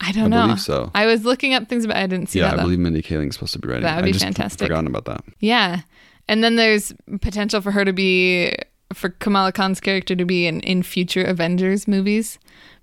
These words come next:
Speaker 1: Because, I mean, she's named Miss Marvel because, uh, Carol Danvers, Captain Marvel, is, like, her favorite person, her, like, her role model. And in fact, she and,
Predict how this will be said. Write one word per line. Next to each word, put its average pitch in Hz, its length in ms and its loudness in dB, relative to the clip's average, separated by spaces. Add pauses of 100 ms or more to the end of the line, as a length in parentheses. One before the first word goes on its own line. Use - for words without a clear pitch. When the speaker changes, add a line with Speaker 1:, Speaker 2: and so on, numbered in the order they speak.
(120)
Speaker 1:
Because, 196 460 0 (240)
I 190 140 0
mean, 175 180 0
she's 202 220 0
named 214 260 4
Miss 196 220 0
Marvel 196 360 4
because, 175 840 -2 (400)
uh, - 380 -2
Carol 190 260 2
Danvers, 185 640 2
Captain 208 400 -4
Marvel, 190 420 0 (320)
is, 208 140 0
like, 196 200 -2
her 196 120 -4
favorite 175 440 0
person, 180 500 0 (460)
her, 196 280 -2
like, 190 220 0
her 196 180 0
role 190 360 2
model. 175 420 2 (360)
And 208 120 2
in 202 60 0
fact, 202 240 2
she 190 500 2
and, 180 400 -2